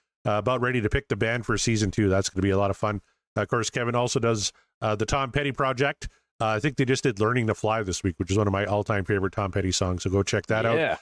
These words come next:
Speaker 1: Uh, the aforementioned Seaside Pod Review with Kevin and, uh, that motherfucker Randy Woods, uh, the Cardinal of the Church of Go Fuck Yourself.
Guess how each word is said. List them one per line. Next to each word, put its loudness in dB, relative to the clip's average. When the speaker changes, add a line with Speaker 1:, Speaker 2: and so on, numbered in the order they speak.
Speaker 1:
Uh, 0
the 2
aforementioned 0
Seaside 2
Pod 0
Review 2
with 2
Kevin -2
and, -2
uh, 4
that 0
motherfucker 0
Randy 0
Woods, 0
uh, 2
the 2
Cardinal 0
of 2
the 0
Church -2
of 0
Go 2
Fuck -4
Yourself. 0